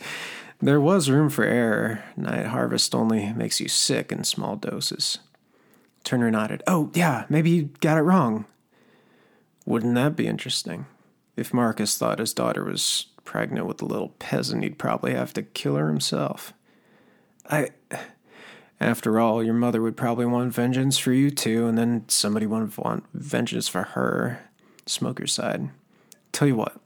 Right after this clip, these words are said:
let's check, just in case." Smoker gestured towards Eve's room with the revolver. Turner was slow and deliberate.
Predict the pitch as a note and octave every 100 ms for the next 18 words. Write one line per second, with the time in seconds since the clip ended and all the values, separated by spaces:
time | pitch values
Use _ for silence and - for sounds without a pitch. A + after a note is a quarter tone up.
0 | - D#3 - - - - - _ _ -
1 | - - A3 - - - - - _ _
2 | _ - _ - - _ _ - - A#2+
3 | A#2 G#2+ A#2 G#2+ - A2+ - - - -
4 | - - - G1+ G1+ G1+ - - - -
5 | G1+ - C#3 C3+ _ _ _ _ - B2+
6 | A#2 A2 - - - A#2 - - - -
7 | A2+ G2 G2+